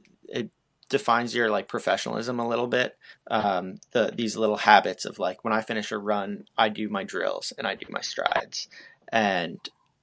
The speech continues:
I, uh, I take my protein shake, and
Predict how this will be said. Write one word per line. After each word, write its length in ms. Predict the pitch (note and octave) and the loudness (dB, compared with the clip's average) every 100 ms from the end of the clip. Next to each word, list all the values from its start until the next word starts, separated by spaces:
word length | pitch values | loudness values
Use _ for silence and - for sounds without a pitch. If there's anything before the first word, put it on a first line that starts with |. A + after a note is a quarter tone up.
| _ | _
I, 240 | A2 G2+ F#2 | 6 6 4
uh, 320 | F2 F2+ - - | 0 -2 -6 -6
I 280 | G#2+ F#2+ F#2 - | -4 -2 -4 -4
take 260 | C3 A2 | -4 -2
my 280 | B2 G#2+ G#2 | 0 2 2
protein 500 | G#2 A#2 G#2+ - G2 | 0 -2 -2 -6 -8
shake, 480 | - G2 G2 - - | -6 -2 -4 -6 -6
and 460 | - G2+ F2+ F#2+ | -2 0 -2 -6